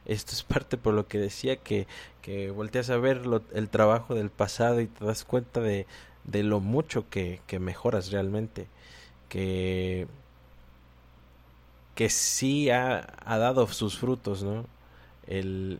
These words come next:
el, precisamente esto, investigar, estudiar mucho y seguir aprendiendo a redactar cada vez mejor. Es parte de lo que, del crecimiento que fui,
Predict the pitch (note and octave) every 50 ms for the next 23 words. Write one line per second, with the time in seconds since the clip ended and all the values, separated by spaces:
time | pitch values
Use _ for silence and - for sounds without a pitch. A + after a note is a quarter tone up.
0 | - - G2+ G2+ G2 G2 G2 G2 G2 G2+ G2+ G2+ F#2 - - - - G2 G2 G2+
1 | - - - G#2+ G#2 A2 A2+ A2 - - G#2+ A#2+ A#2 - - G#2 G#2 G2+ F#2 -
2 | - G#2 F#2+ G#2 A2+ A#2 - - - - G#2 - - - A2 A2 A2+ A#2 A#2+ A#2+
3 | B2 C3+ D#3 D3+ - - A2 A2 - - - - - - - G#2+ - - G#2+ G2+
4 | G#2 A2 B2 C3 C3 - - - - - - - - - - - - - G#2+ A2
5 | - - A2 G#2+ A2 G#2+ A2 A#2+ B2+ C3 A#2+ G#2+ G2+ G2 F#2+ F#2+ F#2+ F#2 - -
6 | A2 G#2 - - G#2+ G#2 G#2 G#2 G#2 G#2 G#2+ G#2+ G2+ - - A2+ A#2 A#2 - -
7 | - - - - - - - - - - - - - A2+ A#2 A2+ - - - B2
8 | A#2 G#2+ G#2 G#2 G2+ - - - G2 G2 G2 G2+ G#2 - - - - - - -
9 | G#2 G2+ G#2 G#2 - - A2+ A2 G#2+ - A2 G#2 G#2+ A2 A2+ B2 B2 A#2 A2 -
10 | - G#2+ - - A#2+ A#2